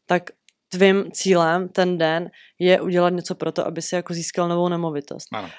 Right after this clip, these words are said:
Speaker 1: A s tím já jsem se fakt budila každý ráno a byl to můj cíl dne.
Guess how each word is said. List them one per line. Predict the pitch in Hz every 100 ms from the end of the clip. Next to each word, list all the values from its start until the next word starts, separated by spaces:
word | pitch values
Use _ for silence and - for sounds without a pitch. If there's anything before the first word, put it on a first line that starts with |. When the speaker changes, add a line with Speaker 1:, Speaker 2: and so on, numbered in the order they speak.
| -
Speaker 1:
A | 180
s |
tím | - 190
já | 180
jsem | 185
se | 180
fakt | - 180
budila | 170 175 180 180
každý | 185 185 160 190
ráno | 185 175 175 180
a | 180
byl | 175 175
to | 175
můj | 175 175 175
cíl | - 190 180
dne. | 175 156